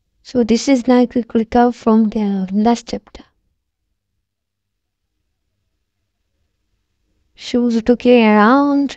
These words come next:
and she was seeing a lot of beautiful crystals.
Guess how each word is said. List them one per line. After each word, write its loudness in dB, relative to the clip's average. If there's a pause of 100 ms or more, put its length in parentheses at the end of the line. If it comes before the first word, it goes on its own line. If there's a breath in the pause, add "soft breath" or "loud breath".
(140)
and -6 (100)
she -2
was 0
seeing 2 (960)
a -2
lot 2
of 0
beautiful 0
crystals. -2